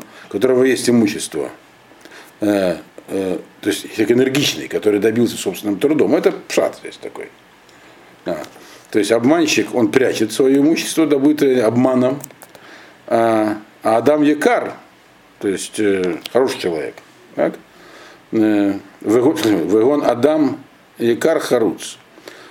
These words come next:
Э, а вот имущество, э, такое, которое д-,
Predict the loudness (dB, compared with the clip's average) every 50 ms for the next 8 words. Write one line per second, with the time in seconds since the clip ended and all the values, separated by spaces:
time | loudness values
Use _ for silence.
0 | -20 -20 -20 _ _ -2 0 2 2 2 2 2 0 0 -2 -2 -4 -6 -10 -16
1 | -20 _ _ _ _ _ _ _ _ _ _ _ _ _ _ _ _ _ _ _
2 | _ _ _ _ _ _ -2 0 2 2 2 0 0 -2 -4 -10 -6 -2 0 2
3 | 4 2 2 2 0 -2 -2 0 2 2 2 2 0 -2 -6 -10 -18 -20 -20 -20
4 | -20 _ -20 -18 _ -4 0 0 2 2 2 2 2 0 0 2 2 2 2 2
5 | 2 2 2 2 2 2 2 2 0 -2 -6 -8 -8 -4 -2 -2